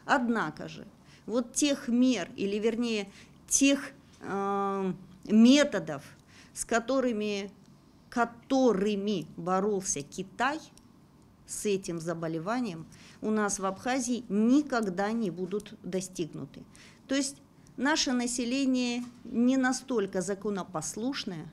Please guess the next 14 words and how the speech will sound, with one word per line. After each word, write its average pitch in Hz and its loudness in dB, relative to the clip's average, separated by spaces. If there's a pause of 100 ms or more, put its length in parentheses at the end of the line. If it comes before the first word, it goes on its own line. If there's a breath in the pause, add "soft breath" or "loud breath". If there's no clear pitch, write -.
(160)
как 240 -2
это 180 -6
было 190 -6 (680)
в - -20
Китае. 151 -6 (140)
На 269 8 (380 loud breath)
моей 254 4
практике 277 -2
я 254 2
знаю 202 0
людей, 254 0 (320 loud breath)
которые 247 2
не 269 6
только 254 -2